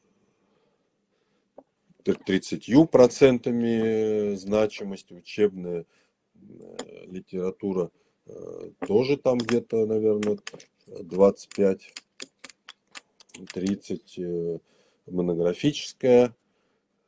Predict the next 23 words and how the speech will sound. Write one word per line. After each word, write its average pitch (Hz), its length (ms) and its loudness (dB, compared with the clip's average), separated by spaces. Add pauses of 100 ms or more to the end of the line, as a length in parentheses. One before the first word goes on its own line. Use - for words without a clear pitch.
(160)
Монографическая, 101 1200 0
на 92 120 -2
мой 98 200 0
взгляд, 123 320 0
занимает 98 580 -6
вот 87 120 -8
где-то 87 600 -2
двадцать 92 540 2
процентов. 87 540 -10
Ну 143 120 0
и 139 60 2
остаток 127 520 0
уже 101 240 -2
для 90 200 -10
справочной 120 600 -6
и - 20 -16
прочее, 101 460 -8
вот 107 80 -6
это 107 80 -10
все 101 320 -10 (400)
нау-, 85 280 -6
научные 87 500 -8
форматы. 85 600 -4